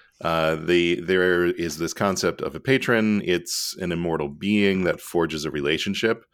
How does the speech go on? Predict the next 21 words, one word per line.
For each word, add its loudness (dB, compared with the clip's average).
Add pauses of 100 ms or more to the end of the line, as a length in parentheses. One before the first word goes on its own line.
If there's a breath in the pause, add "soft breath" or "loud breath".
(340 loud breath)
uh, 2
with, 0 (380)
I -2
don't -2
know -2
if -6
it -6
specifically -2
states -2
a -2
Vizsla, -2
but, -2 (340)
I -10
mean, -6
that's -6
the -10
context -8
we're -4
looking -4
for -2
here. -4